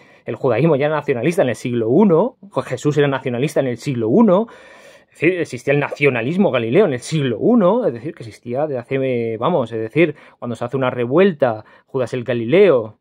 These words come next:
con Sadoc el fariseo, evidentemente es una revuelta nacionalista, y todas las revueltas que han su-, que han sucedido son nacionalistas, como la de Bar Kokhba, etcétera, etcétera. Es decir, el nacionalismo existe en el judaísmo desde hace mucho tiempo porque el judaísmo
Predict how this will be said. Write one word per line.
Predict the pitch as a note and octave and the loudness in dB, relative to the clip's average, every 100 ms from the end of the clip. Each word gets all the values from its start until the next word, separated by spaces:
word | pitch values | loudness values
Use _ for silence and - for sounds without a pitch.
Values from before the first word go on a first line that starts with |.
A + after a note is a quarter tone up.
| _ | _
con | C#3+ | -10
Sadoc | B2+ G#2 C#3+ C#3+ | -10 -6 -6 -2
el | B2+ | -2
fariseo, | C#3+ F3+ G3+ F3 F3+ A#3+ | 0 0 2 4 4 2
evidentemente | C#3+ A2 - F3+ F3+ E3+ D#3+ | -2 -6 -14 -18 -14 -8 -6
es | D3+ | -4
una | C#3 | -4
revuelta | B2 C#3+ E3 F3+ | 0 0 2 0
nacionalista, | C3 B2+ B2 G#3+ A#3 - B2 - | -2 -6 -2 -2 -2 -6 -10 -10
y | C3+ | -8
todas | C#3+ C3 | -6 -6
las | C3 | -4
revueltas | C#3 C#3 D3 | -4 -2 -4
que | D3+ | -6
han | |
su-, | C#3+ D3 | -2 -4
que | - - - D#3 | -6 -20 -6 -6
han | D3 | -2
sucedido | D3+ D3 E3 | -2 0 -2
son | D3 C3 | -2 -4
nacionalistas, | F#3+ D3+ B2+ G3 A#3+ | -2 -2 -2 0 0
como | D3 | 2
la | A#2+ | 0
de | |
Bar | B2 | -2
Kokhba, | - B2 D3+ F3 F#3+ | -4 -6 0 2 2
etcétera, | C#3 A#2+ A#2 _ - C3+ B2 | -2 -8 -12 _ -4 -2 -2
etcétera. | - G3+ C#3 | 0 2 2
Es | B2 | 0
decir, | A2 | -4
el | - | -4
nacionalismo | B2+ B2+ C3+ D3 E3 | -10 -10 -4 0 0
existe | E3 C3 - | -2 -6 -6
en | D#3 | -6
el | C#3 | -2
judaísmo | D3+ D#3+ D3 | -2 -2 -4
desde | |
hace | B2+ | -6
mucho | D#3+ F3 | -10 -8
tiempo | F3 E3 F3+ | -8 -4 -6
porque | - F#3 F#3+ G3+ _ _ _ _ - | -6 -8 -8 -8 _ _ _ _ -10
el | C#3 | 0
judaísmo | E3+ E3 F3+ | 0 2 -2